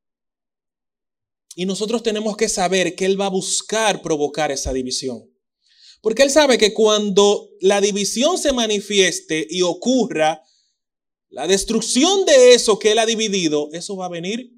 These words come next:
por default. Él no va a tener que hacer absolutamente más nada.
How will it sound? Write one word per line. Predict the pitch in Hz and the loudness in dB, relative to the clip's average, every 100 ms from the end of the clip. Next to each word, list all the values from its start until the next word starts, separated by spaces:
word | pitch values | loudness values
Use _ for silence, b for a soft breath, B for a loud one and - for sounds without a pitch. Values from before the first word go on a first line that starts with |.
| _ _ _ _ _ _ | _ _ _ _ _ _
por | - 139 | -14 -12
default. | 127 120 110 78 _ _ _ _ _ _ _ _ _ _ _ _ _ _ _ _ _ _ _ _ | -10 -12 -16 -20 _ _ _ _ _ _ _ _ _ _ _ _ _ _ _ _ _ _ _ _
Él | - 254 | -8 -4
no | 262 | -2
va | 247 | -2
a | |
tener | 214 214 | -2 -2
que | 214 | -4
hacer | - 208 | -4 -4
absolutamente | 190 - 202 196 226 262 202 170 175 160 - 139 | -4 -4 -2 0 0 -4 -6 -4 -6 -8 -8 -8
más | 139 - | -8 -10
nada. | 113 82 | -12 -20